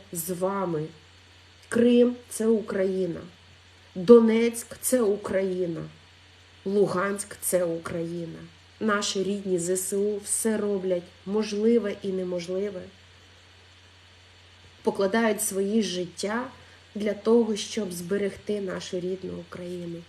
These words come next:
Тому, Авдіївка, моя ріднесенька, велике-велике, душевне і тепле вам вітаннячко.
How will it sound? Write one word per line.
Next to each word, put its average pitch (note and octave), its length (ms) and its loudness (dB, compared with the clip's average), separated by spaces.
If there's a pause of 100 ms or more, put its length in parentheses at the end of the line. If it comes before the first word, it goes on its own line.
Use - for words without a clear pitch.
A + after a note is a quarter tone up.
Тому, F#3 320 -4
Авдіївка, G3 600 -4
моя F#3 320 -4
ріднесенька, F3+ 720 -8 (100)
велике-велике, G3+ 1080 -2 (400)
душевне A3+ 680 0
і G#3 40 0
тепле G#3 540 -4
вам F#3 300 -8
вітаннячко. D3+ 680 -12